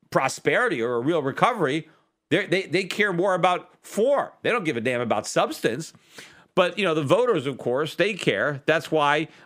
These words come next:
uh, you know, you're gonna see, or you've seen the popularity of Bernie Sanders, and you're seeing the popularity of Donald Trump. And that's why Donald Trump might surprise people. And apparently, too, in the polls now,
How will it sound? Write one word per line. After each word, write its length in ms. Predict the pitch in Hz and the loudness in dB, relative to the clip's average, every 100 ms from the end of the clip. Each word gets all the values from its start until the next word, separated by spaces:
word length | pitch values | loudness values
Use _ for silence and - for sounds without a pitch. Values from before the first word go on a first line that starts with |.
| - | -2
uh, 240 | 120 131 | 0 0
you 80 | 127 | 0
know, 100 | 135 | -2
you're 200 | 123 139 | 0 -2
gonna 180 | 135 131 | 0 -2
see, 500 | - 151 135 135 135 - _ _ _ _ _ - | -2 -2 0 -2 -4 -14 _ _ _ _ _ -6
or 140 | 139 139 | -2 0
you've 160 | 139 | -2
seen 260 | - 165 147 | -2 -2 -2
the 60 | |
popularity 720 | 131 143 139 135 131 131 127 | 0 2 2 0 0 0 -2
of 80 | 123 | -2
Bernie 240 | 120 131 123 | -2 -2 -2
Sanders, 460 | 147 139 139 131 | 0 0 0 -2
and 80 | 120 | -2
you're 80 | 113 | -4
seeing 240 | - 151 | -2 -2
the 60 | 131 | -2
popularity 600 | 135 131 131 127 127 123 | 0 0 0 0 0 -2
of 80 | 110 | 0
Donald 260 | 131 123 | 0 0
Trump. 180 | 170 175 | 0 0
And 100 | 170 | 0
that's 200 | 208 233 | -2 0
why 160 | 220 170 | 0 0
Donald 380 | 170 160 160 | 0 0 -2
Trump 320 | - 170 175 - - - - - | -2 -2 -2 -8 -20 -20 -16 0
might 380 | 143 170 170 - | 2 2 0 -6
surprise 440 | 170 170 208 262 | -2 2 2 0
people. 200 | 190 135 | 0 0
And 80 | 127 | 0
apparently, 420 | 170 208 226 156 | 2 2 2 -2
too, 240 | - 202 | 0 0
in 60 | 156 | 0
the 80 | 135 | 0
polls 420 | - 214 240 175 | 2 2 2 -2
now, 360 | 123 110 156 | -2 0 0